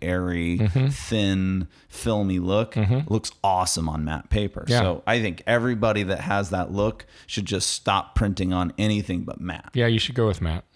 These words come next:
Speaker 1: 'Cause it's perfect.
Speaker 2: Yeah.
Speaker 1: It looks so amazing.
Speaker 2: Yeah, it works really well.
Speaker 1: So anyway, um, so we were, I was having this conversation with someone who will remain nameless.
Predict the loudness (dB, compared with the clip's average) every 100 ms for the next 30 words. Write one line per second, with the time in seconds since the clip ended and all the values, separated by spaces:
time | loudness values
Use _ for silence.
0 | -20 -4 -2 0 0 0 0 0 -8 -2
1 | 0 2 0 0 -2 0 2 4 2 0
2 | -2 -2 -2 -2 0 0 0 -2 0 0
3 | 0 -2 0 0 -2 -4 -8 -6 -2 0
4 | 2 2 0 -6 -6 -6 -4 0 2 2
5 | 0 -4 -14 -20 -20 _ _ _ _ -2
6 | 0 2 2 2 2 2 0 0 -2 0
7 | 0 0 0 0 0 -2 0 0 0 0
8 | 0 -2 -2 -2 -2 -2 0 0 2 2
9 | 0 -2 -4 -4